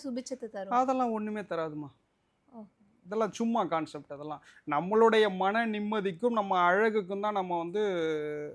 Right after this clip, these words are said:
Speaker 2: செடி மலர்கள்லாம்
Speaker 1: ம்.
Speaker 2: வளர்க்குறோம். அதை வளர்த்துட்டா வந்து நமக்கு காசு கிடைச்சிரும். விளையாட்டாக சொல்றதுமா, அதெல்லாம் வந்து பிராக்டிக்கலா ஒத்து வராது. நான் தும்பை செடியை வளர்த்துட்டேன்,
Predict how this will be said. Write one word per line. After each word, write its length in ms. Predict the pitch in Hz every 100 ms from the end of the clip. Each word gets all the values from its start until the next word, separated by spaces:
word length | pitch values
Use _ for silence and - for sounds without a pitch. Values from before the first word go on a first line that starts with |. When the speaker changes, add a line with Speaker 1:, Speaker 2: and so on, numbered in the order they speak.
| - _ _
Speaker 2:
செடி 360 | - 196 185 196
மலர்கள்லாம் 680 | 165 170 160 165 160 160
Speaker 1:
ம். 60 | 151
Speaker 2:
வளர்க்குறோம். 400 | 147 147 147 143 _ _ -
அதை 480 | 139 185 170 180 208
வளர்த்துட்டா 600 | 202 220 190 185 220 208
வந்து 220 | 196 208
நமக்கு 520 | 196 190 185 185 180 185
காசு 280 | 185 180
கிடைச்சிரும். 520 | 170 165 170 185 175 -
விளையாட்டாக 560 | 190 214 226 202 214 202
சொல்றதுமா, 760 | 190 175 175 156 151 147 156 165
அதெல்லாம் 400 | 160 170 185 180
வந்து 220 | 175 190 175 160 156 151 147 147 139 _ _ _ _ -
பிராக்டிக்கலா 640 | 202 - - 175 175 202 185
ஒத்து 300 | 165 - 185
வராது. 380 | 160 156 165 -
நான் 180 | 208 185
தும்பை 220 | 226 233
செடியை 260 | 190 190
வளர்த்துட்டேன், 480 | 175 170 156 165 165